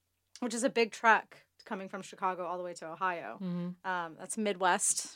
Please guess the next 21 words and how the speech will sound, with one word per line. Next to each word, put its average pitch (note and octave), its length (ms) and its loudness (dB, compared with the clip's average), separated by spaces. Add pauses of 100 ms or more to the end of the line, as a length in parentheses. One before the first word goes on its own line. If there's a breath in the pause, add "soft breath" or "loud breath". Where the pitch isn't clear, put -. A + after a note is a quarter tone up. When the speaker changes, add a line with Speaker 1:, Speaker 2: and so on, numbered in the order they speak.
Speaker 1:
for G#3 120 0
all G3+ 180 4
of F#3+ 80 -2
you G3 100 -4
people G#3+ 300 -6
out G3+ 180 2
there G3+ 120 2
Speaker 2:
I G3 40 4
mean, F3 140 4
Speaker 1:
who E3+ 40 4
Speaker 2:
I - 20 4
Speaker 1:
don't E3 80 6
Speaker 2:
have D#3+ 100 2
no F3+ 140 2
Speaker 1:
know. F#3 60 4
Speaker 2:
idea. D3 260 -2 (180)
Speaker 1:
Between B3+ 220 4
Chicago A#3+ 500 12
and, G#3 240 10
Speaker 2:
<laughs> - 0 -
Speaker 1:
uh, G3 380 10